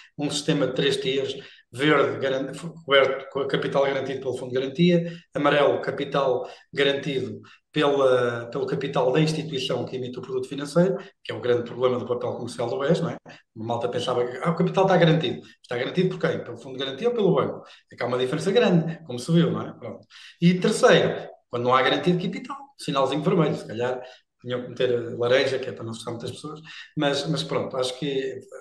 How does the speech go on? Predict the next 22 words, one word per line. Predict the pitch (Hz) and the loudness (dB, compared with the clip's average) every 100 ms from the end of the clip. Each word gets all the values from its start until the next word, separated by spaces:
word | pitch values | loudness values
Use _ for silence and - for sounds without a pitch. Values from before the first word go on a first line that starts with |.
| - - | -2 2
facilitava | 165 165 170 160 | 2 4 4 4
imenso | 147 151 156 - - - _ 135 | 4 2 0 -4 -12 -20 _ -8
a | |
parte | - 147 147 - | 0 2 2 2
da, | 143 - | 0 0
da, | 131 156 - | -4 -6 -6
da | 135 | -2
escolha. | 127 - - 101 - - - - - | -2 -2 -8 -12 -12 -16 -18 -14 -6
Enquanto | 220 247 247 | 2 4 4
professor | - - 208 | -2 2 4
universitário, | 202 185 175 175 214 214 | 4 2 0 2 2 2
aquilo | - 175 | 2 2
que | 175 | 2
nós | 170 | 4
aprendemos | 165 165 165 | 4 6 4
na | 160 | 4
faculdade | 160 160 147 156 165 | 0 -2 -2 0 0
relativamente | 160 156 156 143 | -2 -4 -6 -4
às | 147 202 | -4 -4
opções | 190 165 | -4 -4
de | 160 | 0
poupança, | 170 165 214 240 | 2 2 2 0